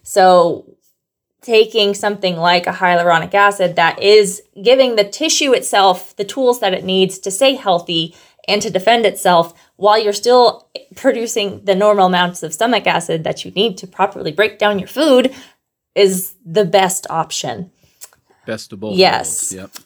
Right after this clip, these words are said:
Speaker 1: And then the other added ingredient there, that liquid Amifirm, is essentially a prebiotic. So goes in and fertilizes all the good bugs in your gut, um, to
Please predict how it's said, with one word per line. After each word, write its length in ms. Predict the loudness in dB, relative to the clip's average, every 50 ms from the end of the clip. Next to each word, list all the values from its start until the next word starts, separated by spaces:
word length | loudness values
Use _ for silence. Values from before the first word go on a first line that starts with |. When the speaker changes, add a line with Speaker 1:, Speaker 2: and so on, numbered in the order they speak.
| _ _ -2
Speaker 1:
And 240 | -2 -2 -2 0
then 720 | 0 2 4 4 4 4 4 4 2 2 0 -2 -4 -6 -10 _ _ _ _ -10
the 200 | -6 -4 0 2
other 220 | 4 4 4 4
added 320 | 4 4 2 2 2 0 0
ingredient 600 | -2 -6 -8 -8 -8 -6 -6 -6 -6 -6 -8 -6
there, 280 | -4 -4 -2 -2 -2
that 280 | 0 2 2 2 2 0
liquid 280 | -2 -4 -4 -6 -8 -8
Amifirm, 640 | -6 -6 -4 -4 -4 -4 -4 -4 -4 -4 -6 -10 -14 -20 -20 -20 -20 _ _ -2
is 220 | 0 0 0 0
essentially 880 | -2 -2 0 0 0 0 -2 -2 -2 0 2 4 4 4 2 2 0 -2
a 280 | -2 0 0 0 -2 -4
prebiotic. 800 | -6 -8 -6 -4 0 0 2 4 4 2 2 0 -4 -6 -10 _ _ _ _ _ _ _
So 420 | -16 -4 2 4 4 6 4 4 2
goes 400 | 2 4 6 6 6 4 2 0
in 400 | -2 0 2 2 2 2 0 -2
and 520 | -4 -4 -2 0 0 0 0 -2 -4 -8 -14 _ _ _ _ _
fertilizes 680 | -4 0 2 2 2 4 4 4 4 4 2 2 2 2
all 200 | 4 4 4 4
the 80 | 2 -2
good 320 | 0 2 2 2 2 2
bugs 360 | 2 2 2 0 0 -4 -6
in 200 | -6 -6 -6 -6
your 120 | -6 -6 -4
gut, 460 | 0 2 2 2 2 0 -2 -8 -16 -18 _
um, 360 | -10 -8 -6 -4 -4 -6 -6 -10 -14 -16
to 360 | -12 -6 -4 -2 -2 -2 -4